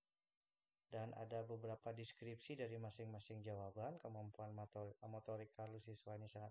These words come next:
baik. Nah, sehingga di sini Bapak Ibu guru bisa memberikan satu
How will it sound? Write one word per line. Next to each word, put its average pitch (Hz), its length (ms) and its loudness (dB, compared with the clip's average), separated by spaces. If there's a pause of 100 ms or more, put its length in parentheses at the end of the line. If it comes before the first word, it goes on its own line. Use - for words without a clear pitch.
baik. 104 320 0 (1040)
Nah, 101 160 -2
sehingga 110 400 4
di 120 80 2
sini 143 320 0 (880)
Bapak 117 400 2
Ibu - 160 12
guru 131 240 0
bisa 147 320 2
memberikan 123 560 0
satu 160 480 6